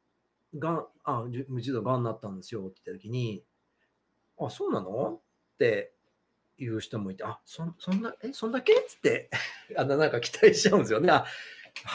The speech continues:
大丈夫？」っていうのをちょっと期待しちゃってる自分がいたり、もう全く本当に、「あ、そうなんだ、へー」っていう人もいたり、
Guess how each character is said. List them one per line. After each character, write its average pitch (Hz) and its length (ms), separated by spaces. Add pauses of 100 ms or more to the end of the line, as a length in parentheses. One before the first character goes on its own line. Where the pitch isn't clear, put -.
(260)
大 - 240
丈 135 160
夫？」 123 200
っ 190 40
て - 260
い 120 120
う 110 400
の 117 160
を 98 260 (180)
ち - 80
ょ - 20
っ 196 40
と - 60
期 - 120
待 127 200
し - 80
ち - 80
ゃ 127 40
っ 123 120
て 139 80
る 117 80
自 104 140
分 107 100
が 107 80
い 104 80
た 101 100
り、 - 160 (460)
も 117 100
う 123 240 (100)
全 190 120
く 180 60
本 175 160
当 175 80
に、 147 80
「あ、 135 100
そ 202 140
う 180 80
な 120 100
ん 101 60
だ、 98 180
へ 98 40
ー」 127 680
っ - 20
て 123 120
い 110 60
う 98 40
人 98 140
も 101 160
い 123 80
た 110 160
り、 165 320